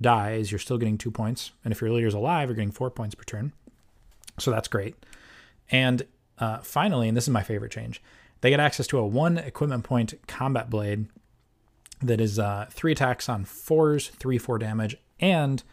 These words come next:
it works with Forcadia. So, Brett,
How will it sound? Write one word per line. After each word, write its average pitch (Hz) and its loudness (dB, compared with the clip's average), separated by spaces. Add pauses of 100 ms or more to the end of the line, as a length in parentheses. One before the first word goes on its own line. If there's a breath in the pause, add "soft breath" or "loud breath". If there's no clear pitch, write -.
(460 soft breath)
it 123 -2
works 110 -2
with 113 -6 (200)
Forcadia. 101 -4 (440 soft breath)
So, 117 6 (1500)
Brett, 120 2